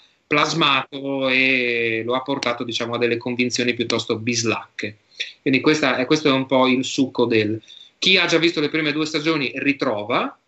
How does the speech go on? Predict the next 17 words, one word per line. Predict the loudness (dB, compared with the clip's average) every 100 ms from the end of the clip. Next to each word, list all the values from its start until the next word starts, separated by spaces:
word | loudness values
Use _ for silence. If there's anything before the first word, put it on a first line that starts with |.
| -6
quello | -2 -2
che | 0 0 0 -2
cerca, | 0 0 0 0 0 -2
eh, | -6 -10 -2
però | 2 2 2
c'è | 0 -2
questo | -2 -4
piccolo | -4 -4 -2 -2
scarto | 0 0 0 -2 -4
che | 0 -2
è | 0
coraggioso, | 0 0 0 2 2 4 2 2
perché | 0 0 2 2 0
che | -4
figata | 0 2 4
al | 4
rischio, | 2 0 2 2 0